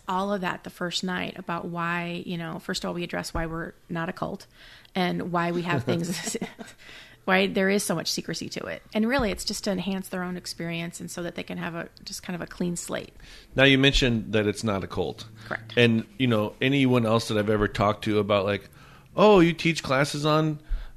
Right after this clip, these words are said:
Speaker 2: you know, time management or whatever," they've never had to give <laughs> that sort of caveat.
Speaker 1: <laughs>
Speaker 2: "By the way, what I teach is not a cult," right? But the only reason you even have to say that is because the people who come out of your courses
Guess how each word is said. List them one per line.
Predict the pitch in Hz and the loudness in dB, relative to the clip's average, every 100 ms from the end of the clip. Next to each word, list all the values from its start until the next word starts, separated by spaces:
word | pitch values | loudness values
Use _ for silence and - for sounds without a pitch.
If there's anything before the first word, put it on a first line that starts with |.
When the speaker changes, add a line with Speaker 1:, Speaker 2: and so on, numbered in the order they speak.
| - - | -8 2
Speaker 2:
you | 131 | 4
know, | 135 | 4
time | 143 139 135 160 | 2 2 4 6
management | 185 208 131 120 | 6 4 4 2
or | 120 | 4
whatever," | 120 165 117 | 6 6 6
they've | 113 127 139 | 6 6 6
never | 131 135 | 6 4
had | 123 127 117 | 4 4 2
to | 117 | 0
give | 113 123 120 - | 2 4 4 2
<laughs> | |
that | 131 120 113 196 | 4 4 4 2
sort | - 143 | 4 6
of | 123 - | 6 6
caveat. | 131 127 117 110 104 - | 6 6 4 0 0 -6
Speaker 1:
<laughs> | - - - - | -18 -20 -2 8
Speaker 2:
"By | 147 | 10
the | 135 | 12
way, | 127 117 | 8 8
what | 110 135 | 6 6
I | 127 | 6
teach | 120 120 | 4 2
is | 117 113 | 2 -2
not | 110 98 | -2 -2
a | |
cult," | - 101 - - - | -2 -2 -2 -12 2
right? | 120 117 - | 6 6 6
But | 131 | 4
the | 127 | 4
only | 127 170 190 | 2 4 4
reason | 135 139 127 120 | 6 4 4 2
you | 127 139 | 4 6
even | 123 117 | 6 2
have | 113 113 | 2 0
to | - | -2
say | 98 127 147 | -2 4 4
that | 113 101 98 - - - | 4 2 0 -12 -18 -4
is | 127 | -2
because | 120 127 135 120 | 0 2 2 2
the | 113 | 0
people | 110 156 151 | 2 2 2
who | 139 | -2
come | 127 127 123 | -2 -2 0
out | 120 | 0
of | 117 | 0
your | 101 | -2
courses | 92 147 175 - 107 104 | -2 0 0 0 -2 -4